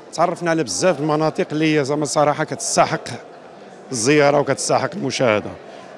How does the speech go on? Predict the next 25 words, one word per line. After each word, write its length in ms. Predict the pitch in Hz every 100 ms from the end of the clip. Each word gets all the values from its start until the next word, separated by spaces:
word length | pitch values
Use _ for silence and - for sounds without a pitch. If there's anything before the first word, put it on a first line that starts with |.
| -
من 100 | 143
هذا 160 | 151 147
المنبر 360 | 151 143 135
هذا 240 | 127 131 143
كنبغي 320 | 151 123 123
نقول 340 | 120 135 123
ل-، 500 | 131 120 113 110 104 101 - - - - - - - - - - 139
لهاد 140 | 143
الإخوان 320 | 160 - 151
اللي 120 | 135
شاركوا 400 | 123 135 123 196 208 - - - - - -
أنهم 360 | 180 185 185 185
ي-، 40 | 180 170 160 156 147 139 151 151
ي-، 60 | - 110 - - - - - -
يقوموا 320 | - 214 208
بواحد 280 | 180 165 135
الحملة 400 | - 151 143 - - - - - - - - - -
اللي 120 | 180
غادي 160 | 180 165
تكون 200 | - 170
في 60 | 135
الصالح 360 | - 190 170
ديال 180 | 131 151
مدينة 320 | 156 139 139 127
الناظور، 420 | 139 135 151 185